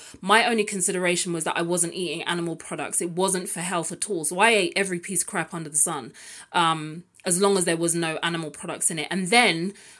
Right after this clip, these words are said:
I was actually, uh, I wasn't actually ever a plant, fully plant-based. I wasn't fully a vegeta-, uh, vegan. I was vegetarian, so I still ate dairy products, um, at the time. I didn't have eggs, but I did have dairy products. So,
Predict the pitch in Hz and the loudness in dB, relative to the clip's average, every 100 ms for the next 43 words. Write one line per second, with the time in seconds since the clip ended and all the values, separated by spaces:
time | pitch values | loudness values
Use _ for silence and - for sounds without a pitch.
0 | _ 196 185 185 185 - 226 - - 196 | _ 2 2 2 0 2 2 0 -2 -2
1 | 175 - 170 170 165 - _ - 208 226 | -2 -2 0 0 -4 -10 _ 4 6 6
2 | 233 226 220 - 196 185 185 175 170 - | 6 6 4 0 0 0 0 -2 -2 -2
3 | 196 - - 196 175 220 202 165 151 135 | -2 -2 0 0 0 -2 -2 -2 -2 -2
4 | - 185 196 220 214 - 208 180 175 165 | -4 -2 2 2 0 0 0 0 -2 -4
5 | 170 170 - 196 - - 180 170 160 180 | -2 -2 -2 -4 -6 -8 -6 -6 -6 0
6 | 214 214 165 160 180 196 - - 208 165 | 2 2 0 0 0 -2 0 2 4 2
7 | 175 180 196 - 214 - 196 175 - - | 2 4 4 4 0 2 2 0 -2 -6
8 | - - - - 180 190 190 185 - 165 | -6 -16 -16 -2 6 8 8 6 0 0
9 | 156 - - - - - - 175 156 151 | 0 2 4 4 -2 -20 0 2 4 0
10 | 147 151 175 - 175 156 185 294 294 - | -6 -4 -2 0 -2 -2 2 2 2 0
11 | 226 214 202 196 - - - 214 170 151 | 4 4 4 2 -4 -4 -2 4 6 4
12 | 175 - - _ - 180 196 202 180 175 | 2 2 0 _ 0 4 4 2 0 2
13 | 175 165 - 151 143 - - - - - | 0 0 -4 -6 -4 -4 -4 -6 -6 2
14 | - 190 175 170 | 6 8 6 4